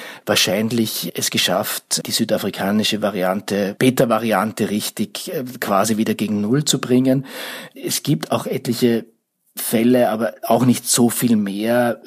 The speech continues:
der Variante Gamma, früher die brasilianische Variante, die dürfte aber nicht ganz so ansteckend sein wie die Delta-Variante. Also das Augenmerk liegt jetzt schon mal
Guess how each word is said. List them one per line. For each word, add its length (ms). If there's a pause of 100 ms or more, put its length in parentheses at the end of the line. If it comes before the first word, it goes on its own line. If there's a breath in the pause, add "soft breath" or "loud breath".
(140)
der 640
Variante 1080 (560 loud breath)
Gamma, 560 (140)
früher 580 (140)
die 360
brasilianische 720
Variante, 680
die 380
dürfte 400
aber 140
nicht 220
ganz 280
so 140
ansteckend 580
sein 220
wie 80
die 220
Delta-Variante. 1000 (220 loud breath)
Also 320
das 200
Augenmerk 600
liegt 280
jetzt 140
schon 200
mal 440